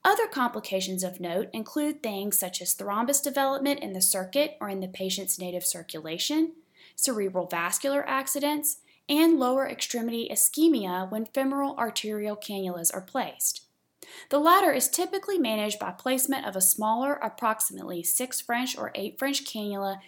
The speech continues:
distal to the arterial outflow cannula or in a separate artery, such as the superficial femoral artery, to provide antegrade arterial flow to the lower extremity.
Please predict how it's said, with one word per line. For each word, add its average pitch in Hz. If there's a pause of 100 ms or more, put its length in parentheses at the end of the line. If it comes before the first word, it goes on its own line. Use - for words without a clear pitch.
(140)
distal 285
to 277
the 220
arterial 240
outflow 220
cannula 175 (360)
or 311
in 269
a -
separate 196
artery, 175 (220)
such 285
as 247
the 240
superficial 208
femoral 285
artery, 170 (240)
to 330
provide 269 (100)
antegrade 277
arterial 220
flow 214 (100)
to 240
the 240
lower 180
extremity. -